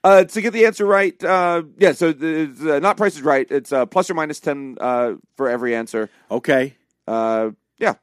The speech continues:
Speaker 1: great. That's it. That's the entire, uh, rule book for this
Speaker 2: Must it,
Speaker 1: scooperty
Speaker 2: must it mean
Speaker 1: sent to us by L A J. Uh, the, um, categories are plus or minus ten percent,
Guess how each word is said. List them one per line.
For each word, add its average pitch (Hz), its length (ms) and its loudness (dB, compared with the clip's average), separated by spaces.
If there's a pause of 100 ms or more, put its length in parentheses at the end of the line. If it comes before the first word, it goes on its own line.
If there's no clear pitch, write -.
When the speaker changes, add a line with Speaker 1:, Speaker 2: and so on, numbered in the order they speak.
(140)
Speaker 1:
great. - 180 -4 (220)
That's 123 160 -6
it. - 120 -8 (920)
That's 117 220 -8
the 120 140 -6
entire, 135 640 -4 (440)
uh, 110 320 -4
rule 120 460 -6
book - 420 -10 (160)
for 117 140 -10
this 113 140 -6
Speaker 2:
Must - 0 -
it, 113 80 -10
Speaker 1:
scooperty 98 280 -4
Speaker 2:
must 98 220 -14
it 92 100 -16
mean - 140 -18
Speaker 1:
sent - 240 0
to 175 100 2
us 156 80 0
by 147 180 2
L 131 120 0
A 123 80 0
J. 110 220 -10 (580)
Uh, 185 260 6
the, 196 300 -2
um, 185 480 -2 (560)
categories 247 400 4
are 208 240 4 (680)
plus 262 260 2
or 240 60 -2
minus 226 300 0
ten 208 180 -2
percent, 247 440 0